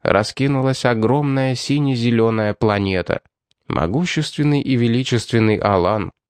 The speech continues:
центр человеческой цивилизации. Однако Олесь не испытывал к нему ни малейших эмоций.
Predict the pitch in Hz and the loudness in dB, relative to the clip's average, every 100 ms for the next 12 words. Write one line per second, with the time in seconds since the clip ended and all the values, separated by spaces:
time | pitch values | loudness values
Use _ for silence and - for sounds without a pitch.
0 | - - 107 131 123 120 127 117 110 117 | -6 0 0 2 -2 -2 0 2 2 0
1 | - 113 120 110 117 110 104 87 92 104 | -2 -2 0 0 2 2 4 4 2 2
2 | - 82 - - _ _ _ _ - 80 | -2 -4 -4 -10 _ _ _ _ 0 0
3 | 135 180 170 156 - 165 160 151 139 147 | 0 -2 0 -2 0 0 0 0 0 0
4 | - - 185 147 127 - 120 127 135 123 | -2 -4 -2 2 2 2 2 2 0 0
5 | 185 147 113 110 117 - 110 - 104 117 | 0 2 2 2 0 0 -2 0 2 2
6 | 127 - - | 0 -4 -6